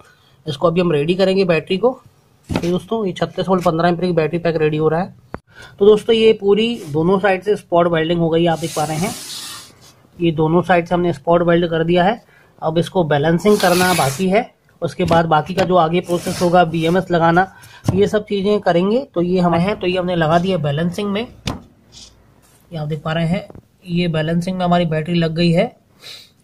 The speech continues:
ये voltage का आप difference देख पा रहे हैं, यहाँ पे दिखाता है voltage का difference, कितना voltage का difference है actual में। आप देख पा रहे हैं difference सेल voltage,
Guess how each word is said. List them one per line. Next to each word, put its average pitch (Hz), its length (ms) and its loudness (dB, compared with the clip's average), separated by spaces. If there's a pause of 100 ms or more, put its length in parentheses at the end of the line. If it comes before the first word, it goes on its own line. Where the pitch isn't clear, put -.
(140)
ये 190 60 -4
voltage 170 480 4
का 214 200 2
आप 208 400 0
difference 170 340 0
देख 180 220 -2
पा 175 80 0
रहे 165 140 0
हैं, 202 280 -6 (280)
यहाँ 160 300 0
पे 185 80 -6
दिखाता 175 400 -2
है 185 120 4
voltage 156 540 -2
का 180 120 0
difference, 165 600 -4 (840)
कितना 170 280 0
voltage 160 400 0
का 180 140 0
difference 160 480 -2
है 160 60 2
actual 156 280 -6
में। 190 180 -8 (560)
आप 147 100 -6
देख 147 160 -6
पा 151 100 -2
रहे 147 120 0
हैं 165 160 0
difference 170 520 -2
सेल 170 380 0
voltage, 160 520 0